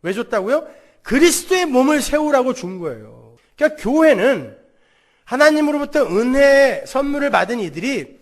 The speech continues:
그걸 풀어내어 그리스도의 몸을 세우는 곳이지, 어떤 것을 내가 반드시 가서 얻어내겠다라고 혈안이 된 이들이 모여서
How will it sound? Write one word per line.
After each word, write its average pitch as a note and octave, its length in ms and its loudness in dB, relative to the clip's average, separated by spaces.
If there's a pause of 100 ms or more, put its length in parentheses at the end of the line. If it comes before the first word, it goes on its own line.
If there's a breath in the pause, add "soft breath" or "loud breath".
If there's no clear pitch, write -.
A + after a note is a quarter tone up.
(240 soft breath)
그걸 D4+ 560 -2
풀어내어 B3+ 1000 4 (160 soft breath)
그리스도의 D4+ 540 -2
몸을 C4 360 -2
세우는 E4 600 -2
곳이지, F#3+ 600 -4 (640)
어떤 D#4+ 420 0
것을 D4+ 300 -2
내가 C#4 260 2
반드시 C#4+ 600 0
가서 A3 260 0
얻어내겠다라고 D#4 1200 4
혈안이 D4+ 440 2
된 C4+ 180 0
이들이 G#3 340 -4
모여서 E3 840 0